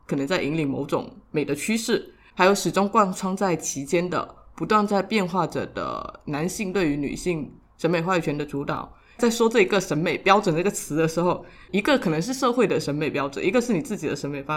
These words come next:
标准，但是，呃，社会的审美标准之所以它会如此大的裹挟个体，又是因为它可能会带来一些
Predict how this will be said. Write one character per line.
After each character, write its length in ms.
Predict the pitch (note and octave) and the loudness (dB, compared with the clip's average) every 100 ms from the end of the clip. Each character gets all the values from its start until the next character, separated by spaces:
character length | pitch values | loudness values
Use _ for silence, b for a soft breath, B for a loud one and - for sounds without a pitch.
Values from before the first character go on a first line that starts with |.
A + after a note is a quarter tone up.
| D#3 | -4
标 160 | D3+ D#3+ | -2 -2
准， 160 | D3+ - | -2 0
但 100 | A#3+ | 2
是， 260 | B3+ F#3+ B B B B B | 2 0 B B B B B
呃， 220 | - D3 | 0 0
社 320 | - - C4+ G#3+ | -2 2 4 6
会 240 | C4 G3+ | 6 4
的 240 | - - - | 4 -2 -4
审 180 | - D3+ | -4 -2
美 240 | F#3+ D#3+ | 2 0
标 260 | C#3 F3+ F3+ | 2 2 2
准 400 | F3+ G2 - - - | 0 -2 -4 -16 -16
之 260 | - A#3 B3 | -6 -2 0
所 280 | - D3+ | 2 2
以 120 | D#3+ A#2+ | 2 -2
它 200 | D#3+ F3+ | -4 0
会 240 | G3 D3 | 2 2
如 200 | B2+ D3 | 0 -6
此 200 | - D#3+ | -4 -2
大 180 | F3 E3 | 2 2
的 180 | G#2 - | 0 -8
裹 320 | - D3 D#3 | -6 -4 -4
挟 280 | - C3+ C#3 | -6 -6 -4
个 280 | - F#3 | 0 0
体， 360 | C#3 - - - - b b b b | 0 -6 -16 -16 -18 b b b b
又 100 | A#3 | 4
是 160 | A3+ A3 | 4 4
因 120 | A3 | 4
为 100 | G3 | 2
它 100 | G3 | 0
可 140 | - | -4
能 160 | B2+ B2 | -6 -2
会 100 | F#3 | -2
带 200 | F#3 D3 | 0 0
来 80 | C#3 | 0
一 80 | |
些 400 | E3 D#3+ D3+ D3+ | 0 2 0 -2